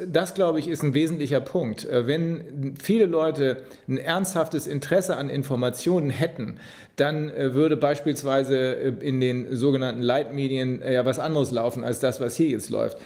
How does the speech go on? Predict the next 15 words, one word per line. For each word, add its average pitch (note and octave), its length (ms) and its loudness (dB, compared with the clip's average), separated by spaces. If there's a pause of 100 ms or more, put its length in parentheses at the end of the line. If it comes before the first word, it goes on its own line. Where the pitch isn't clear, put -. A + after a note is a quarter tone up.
(120)
Zu - 140 0
Beginn G3 360 4
dieser F3+ 240 4
ganzen F3 320 -2
Show, D3 280 4
ich B2+ 120 -2
weiß F3+ 180 4
nicht, C#3+ 100 2
ob C3+ 100 0
du C#3+ 60 -2
dich C3+ 140 0
erinnerst, C#3+ 400 0
da B2+ 80 4
saßen D3 380 0
wir C#3+ 220 4